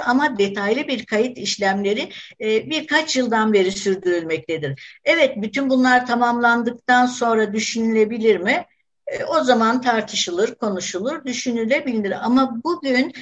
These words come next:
geldiğimiz noktada depoların müzelerden koparılması, hele hele arkeoloji müzesinden ayrılarak uzak bir noktaya,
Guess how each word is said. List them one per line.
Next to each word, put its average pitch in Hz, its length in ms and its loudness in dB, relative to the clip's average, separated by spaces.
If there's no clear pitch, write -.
geldiğimiz 208 800 -2
noktada 220 840 0
depoların 214 760 0
müzelerden 175 840 -2
koparılması, 180 1000 -2
hele 254 240 6
hele 196 260 0
arkeoloji 190 680 -2
müzesinden 175 880 -2
ayrılarak 196 760 0
uzak 190 400 0
bir 175 160 -2
noktaya, 151 540 -4